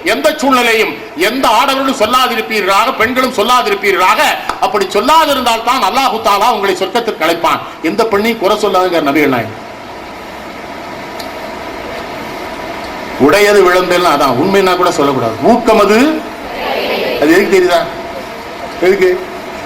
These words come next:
வெற்றியும் வரும், தோல்வியும் ஒரு வாழ்க்கையில. எப்போது ஊக்கமா இருந்தேன்னு வச்சுக்க, பிரச்சனை இல்லை. தோல்வி வந்தா,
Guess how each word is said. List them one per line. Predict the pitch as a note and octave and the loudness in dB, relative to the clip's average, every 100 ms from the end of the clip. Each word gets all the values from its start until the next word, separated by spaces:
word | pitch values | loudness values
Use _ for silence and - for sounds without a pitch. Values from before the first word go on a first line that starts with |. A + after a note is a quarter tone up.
| - | 2
வெற்றியும் | F3+ F#3 G#3 B3 | 2 4 4 4
வரும், | G#3 G#3+ A3+ | 6 6 4
தோல்வியும் | G3 G3+ G3+ G3 E3 | 4 4 4 4 4
ஒரு | D#3+ | 4
வாழ்க்கையில. | D#3+ D#3 C3+ C3+ - - | 2 2 2 2 -4 0
எப்போது | G#3+ - D#4+ C4+ | 0 4 4 6
ஊக்கமா | C4+ C#4 | 4 4
இருந்தேன்னு | B3 A#3 A3+ | 4 2 0
வச்சுக்க, | G3 F3+ | 0 0
பிரச்சனை | F3 E3+ F3+ | 0 -2 -2
இல்லை. | D#3 A#2+ - - - - - - - - - - - - - - | -2 -4 -10 -16 -16 -16 -16 -16 -16 -14 -14 -14 -14 -14 -4 4
தோல்வி | A#3+ A#3+ | 4 6
வந்தா, | G#3+ G3+ F#3+ | 4 4 4